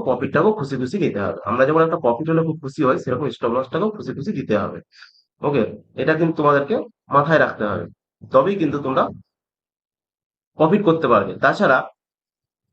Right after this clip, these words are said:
তোমরা যদি মার্কেটে ধরো এভাবে রেঞ্জ বাউন্ডে চলছে, এবার এখানে যদি ট্রেড নাও, তাহলে কিন্তু তোমাদের লস খেতে হবে, কারণ অপশন ট্রেডিং এ তোমার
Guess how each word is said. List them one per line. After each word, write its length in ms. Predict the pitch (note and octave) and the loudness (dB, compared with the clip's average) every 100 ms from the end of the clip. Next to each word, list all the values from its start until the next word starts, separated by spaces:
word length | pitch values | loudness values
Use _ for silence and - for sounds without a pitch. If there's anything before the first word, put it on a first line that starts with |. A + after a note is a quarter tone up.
| _ _ _ _ - | _ _ _ _ -2
তোমরা 200 | C#3+ E3+ F3 | 2 4 4
যদি 140 | F3 D#3 | 4 4
মার্কেটে 360 | C#3+ C#3+ E3+ D#3 - - B2+ | 4 2 -2 -4 -4 -8 -6
ধরো 160 | C#3+ D3+ | 0 2
এভাবে 200 | D3+ D#3 D#3+ | 4 4 4
রেঞ্জ 180 | D3+ D3+ D3 | 4 4 4
বাউন্ডে 280 | D#3 D#3+ D3+ D#3+ | 4 4 2 2
চলছে, 240 | D3 C#3 B2 | 2 0 0
এবার 140 | D3 - | 0 0
এখানে 220 | D3+ G3+ G3+ | 0 2 2
যদি 120 | G3 F3+ | 2 0
ট্রেড 180 | D#3+ E3 C#3+ | 2 2 4
নাও, 140 | A#2 - - _ - | 2 2 -12 _ 0
তাহলে 200 | C#3 D3+ | 0 2
কিন্তু 160 | D3+ D3 | -2 0
তোমাদের 220 | D3+ D#3+ C#3 | 2 4 4
লস 140 | C#3 - | 2 0
খেতে 160 | C#3 A#2 | 0 2
হবে, 140 | A2 A2 | 2 2
কারণ 160 | C3+ E3 - | 2 2 -2
অপশন 260 | A#2+ - E3 | -4 -4 -2
ট্রেডিং 260 | E3 D#3+ E3+ F3 | -2 0 2 2
এ 20 | F#3+ F#3 _ _ _ _ - | 0 -8 _ _ _ _ -2
তোমার 220 | C3+ | 2